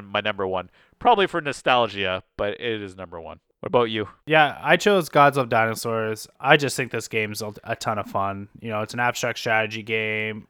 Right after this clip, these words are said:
Speaker 2: where you're, you're placing tiles and you're sending dinosaurs to eat a bunch of things and lay eggs. So it doesn't make a ton of sense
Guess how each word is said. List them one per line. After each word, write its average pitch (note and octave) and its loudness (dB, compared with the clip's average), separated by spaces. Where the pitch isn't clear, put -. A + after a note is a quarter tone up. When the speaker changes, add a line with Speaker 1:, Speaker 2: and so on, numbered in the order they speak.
Speaker 2:
where G#2+ -2
you're, G2+ -4
you're G2 -8
placing B2 -6
tiles A2+ 0
and G#2 -4
you're G#2+ -8
sending A2 -4
dinosaurs G#2+ -4
to G#2 -14
eat G#2+ -8
a G#2+ -6
bunch G2+ -8
of - -16
things - -14
and F#2+ -12
lay F#2+ -4
eggs. F2+ -10
So G2 0
it A#2 -10
doesn't C3 4
make B2 6
a A2 0
ton A#2+ 0
of C#3 -2
sense - -4